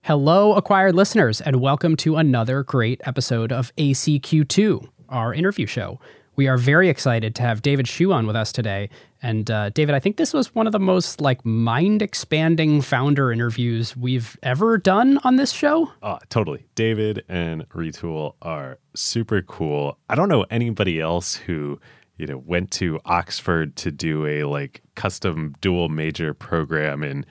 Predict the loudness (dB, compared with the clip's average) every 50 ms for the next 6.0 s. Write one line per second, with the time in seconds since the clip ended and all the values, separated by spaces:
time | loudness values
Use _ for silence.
0 | _ _ -8 -6 -4 -4 -2 -4 -4 -4 -6 -8 -8 -6 -6 -6 -6 -6 -6 -8
1 | -10 -8 -8 -8 -8 -6 -4 -4 -4 -4 -6 -6 -8 -8 -8 -10 -14 -14 -14 -14
2 | -16 -16 -14 -10 -6 -2 2 4 4 4 4 4 4 2 2 4 4 2 0 0
3 | 0 0 0 0 0 0 0 -2 0 0 0 0 0 0 0 -2 0 0 -2 -2
4 | 0 0 0 0 0 0 0 0 0 0 0 0 -2 -2 -2 -2 -2 -4 -4 -4
5 | -6 -8 -8 -6 -6 -6 -6 -6 -6 -6 -6 -4 -4 -4 -4 -4 -6 -6 -6